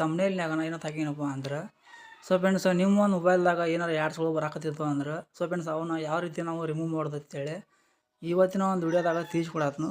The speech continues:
So ಫ್ರೆಂಡ್ಸ್, ಈ ಒಂದು ವಿಡಿಯೋನ ಒಟ್ಟ ಮಿಸ್ ಮಾಡ್ಕೊಕ್ ಹೋಗ್ಬೇಡ್ರಿ. ಆದಷ್ಟು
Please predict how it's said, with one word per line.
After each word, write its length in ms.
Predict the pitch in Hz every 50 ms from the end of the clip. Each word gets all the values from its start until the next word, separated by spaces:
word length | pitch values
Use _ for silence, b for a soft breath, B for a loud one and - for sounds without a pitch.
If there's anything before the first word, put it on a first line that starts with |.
| -
So 120 | - 170 170
ಫ್ರೆಂಡ್ಸ್, 220 | 180 180 170 160 165 180
ಈ 40 | 180 185 190
ಒಂದು 120 | 185 175 165
ವಿಡಿಯೋನ 280 | 160 170 170 160 156 156 160 - - 160
ಒಟ್ಟ 100 | 156 156 185 180
ಮಿಸ್ 140 | 175 165 170 165
ಮಾಡ್ಕೊಕ್ 240 | 160 165 160 160 156
ಹೋಗ್ಬೇಡ್ರಿ. 380 | 147 147 143 139 139 151 165 190 220 - _ _ _ _ _ _ _ _ -
ಆದಷ್ಟು 460 | 147 156 - 160 190 185 185 -